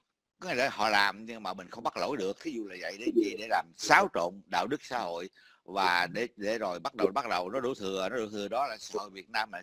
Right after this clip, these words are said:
kia đã làm xáo trộn. Mặc dù nó không có lật đổ, nhưng mà chính làm những cái điều đó thì rất là nguy hiểm. Và trong khi đó mày thấy, ta thấy mơ hồ là hầu như nó cấu kết với là một cái thằng thế lực phản động ở nước ngoài rất là nhiều. Bằng chứng là con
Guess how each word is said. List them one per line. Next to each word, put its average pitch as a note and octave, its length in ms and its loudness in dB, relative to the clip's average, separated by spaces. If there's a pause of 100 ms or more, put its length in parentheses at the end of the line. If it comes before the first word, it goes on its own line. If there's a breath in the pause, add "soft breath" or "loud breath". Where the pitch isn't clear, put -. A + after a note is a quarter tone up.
(100)
kia A2 100 -4
đã A#2+ 100 -4
làm F2 200 0
xáo B2+ 360 -2
trộn. F2+ 200 -4
Mặc G#2+ 140 0
dù C#3 200 -4
nó F#3+ 80 2
không E3 160 2
có D#3+ 100 4
lật B2 180 4
đổ, C3+ 260 8
nhưng B2+ 240 -8
mà G2 120 0 (120)
chính G#3+ 240 2 (320)
làm G#2 260 4
những G#2 100 -8
cái C3 80 -6
điều F#2+ 180 -4
đó A#2+ 220 0 (680 loud breath)
thì F2+ 240 2
rất C#3+ 160 4
là F#2+ 100 0
nguy F#2 180 -2
hiểm. E2 240 -4 (680)
Và F#2+ 260 10
trong B2 260 2
khi A2+ 160 2
đó C3 180 10
mày F#2+ 220 2
thấy, D#3 260 0
ta C3+ 180 -2
thấy D#3+ 140 2
mơ A#2+ 300 2
hồ F2+ 360 2 (600)
là F#2 300 4
hầu G2 360 -2
như A#2 200 -2
nó B2 160 -6
cấu E3+ 180 0
kết A3 280 -2
với G#3 180 -4
là F#2+ 140 0 (100)
một F#2+ 240 -6
cái - 120 2
thằng - 220 -6
thế E3+ 120 10
lực G#2 180 6
phản G#2+ 220 8
động F#2 260 2
ở A#2 100 2
nước C3+ 140 -2
ngoài E2+ 260 6
rất A#2+ 200 0
là F2+ 180 6
nhiều. E2 180 -2 (440 soft breath)
Bằng F2+ 220 2
chứng D#3 200 0
là A2+ 160 2
con A#2+ 200 0